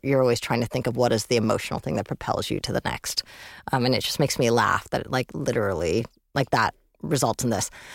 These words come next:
Now, I will say that I know those taco sausages look unappetizing, and that is on purpose, 'cause the whole goal is it should be like, "What the heck is this?"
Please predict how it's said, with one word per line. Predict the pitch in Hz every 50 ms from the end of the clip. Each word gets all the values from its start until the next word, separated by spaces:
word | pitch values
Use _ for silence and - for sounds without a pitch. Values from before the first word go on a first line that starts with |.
| - - -
Now, | 190
I | 196 185 185 208
will | 226 240
say | 226 - - 175 160 170
that | 165 165 - -
I | 160 165
know | 160 156 151
those | 151 160 151
taco | - - 151 147 - 151
sausages | - - 143 135 - 151 - 160 151 147
look | 139 120 131 143 - -
unappetizing, | 139 165 165 165 170 - 180 - - 180 175 170 190 185 175
and | 147 131
that | 131 131 139
is | 131 -
on | - 135 131 127 131
purpose, | - - - - 120 - - 98 64 - - - - -
'cause | - - 143 -
the | -
whole | 139 - 190 190 196 196
goal | 147 131 170 156 151 139 120 104 113
is | 117 131
it | - -
should | - - 135 120
be | - 127 123 120 120
like, | 120 120 117 117 113 - - - - _ _ _ _ _ _ _ _ _
"What | - 180 220 -
the | 427 359
heck | - - - 214 214 208 - -
is | - 175 143 123
this?" | 131 147 180 160 - - - - - -